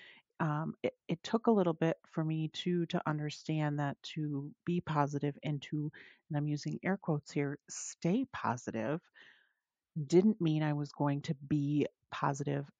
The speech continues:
every single second of every day and everything, every moment be able to be like, "What a wonderful opportunity." Hear the sarcasm there? Uh,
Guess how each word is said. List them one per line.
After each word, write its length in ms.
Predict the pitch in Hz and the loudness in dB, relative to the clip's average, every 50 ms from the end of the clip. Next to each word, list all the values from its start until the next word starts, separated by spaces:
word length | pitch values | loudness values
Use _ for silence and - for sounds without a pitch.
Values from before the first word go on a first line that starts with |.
| _ - | _ -2
every 320 | 151 160 156 165 165 160 | -2 0 0 0 -2 -2
single 340 | 160 - 160 151 147 151 147 | -2 -4 -4 -4 -2 -4 -4
second 380 | - - 147 139 - - 139 | -2 -2 -2 -2 -2 -4 -6
of 100 | 139 131 | -4 -4
every 220 | 135 139 143 160 165 | -4 -4 -2 -4 -4
day 320 | 156 - 143 135 131 131 135 | -2 -2 -2 -2 -2 -4 -4
and 140 | - 147 - - | -4 -6 -4 -2
everything, 580 | - 151 151 165 160 165 - 147 139 135 - - - | -2 0 0 0 0 0 -2 -4 -4 -4 -6 -2 0
every 200 | 147 151 165 175 165 | 2 2 2 2 2
moment 360 | 160 147 139 139 139 143 156 | 2 0 0 0 -2 -4 -2
be 140 | - 139 135 | -2 -2 -2
able 160 | 131 131 139 | -2 -4 -6
to 80 | - | -6
be 80 | - 143 | -4 -4
like, 160 | 147 147 156 - - | -4 -4 -4 -2 0
"What 120 | 240 233 | 2 2
a 40 | 233 | 4
wonderful 360 | 233 247 247 254 - - 240 | 4 4 2 2 2 2 4
opportunity." 800 | 233 226 220 - 226 - - 254 240 240 220 190 165 156 147 131 - _ _ _ _ - | 4 4 2 0 -2 -2 0 2 2 4 4 4 2 2 0 -4 -8 _ _ _ _ -2
Hear 120 | 160 147 | 0 0
the 80 | 147 151 | 0 0
sarcasm 520 | - - 147 151 - 170 165 156 - 170 | 0 0 0 0 0 -2 -4 -4 -4 -4
there? 180 | 165 165 165 170 - - - - - - - - _ _ | -4 -4 -4 -6 -8 -14 -18 -18 -18 -18 -18 -20 _ _
Uh, 200 | - 143 139 151 | 10 10 10 10